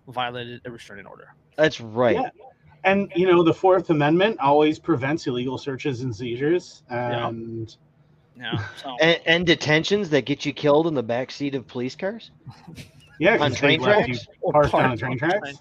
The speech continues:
Speaker 1: tracks. To be fair, that was local cops, but yeah, still <laughs> same. Um, the F B I secretly pressured Americans into signing forms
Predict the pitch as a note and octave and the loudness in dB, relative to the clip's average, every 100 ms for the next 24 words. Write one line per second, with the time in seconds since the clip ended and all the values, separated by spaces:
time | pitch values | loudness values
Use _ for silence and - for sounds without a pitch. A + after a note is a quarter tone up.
0 | D3 D3+ F#3 - - _ _ _ _ _ | -8 -8 -8 -20 -20 _ _ _ _ _
1 | _ _ - - - - B3+ C4+ A#3+ F#3+ | _ _ -20 -20 -12 2 6 8 6 6
2 | C#3+ D3+ F3 D3 C3+ D3 C3+ - - - | 2 0 -2 -4 -2 -4 -8 -14 -16 -20
3 | _ - - - - - - - - - | _ -20 -16 -12 -12 -12 -6 -4 -4 -14
4 | - _ _ - C4+ - - _ _ - | -20 _ _ -18 -16 -18 -20 _ _ -20
5 | - _ - - - - - - F3 F#3 | -20 _ -20 -20 -18 -18 -20 -4 0 4
6 | F#3+ F3 E3 B2 _ _ - - - A#3+ | 4 4 -4 -12 _ _ -20 -16 4 4
7 | B3+ C4 B3+ - A#3 B3+ A#3+ - A#3 A3 | 6 6 4 2 -4 -2 -2 -2 -2 -2
8 | G#3 A3 A#3 A3+ G3+ F3+ G#3 - F3+ G3+ | -2 0 -2 -4 -10 -12 -14 -6 -2 -2
9 | F#3+ - E3 F3+ F#3+ G3+ | -4 -10 -4 -4 -4 -10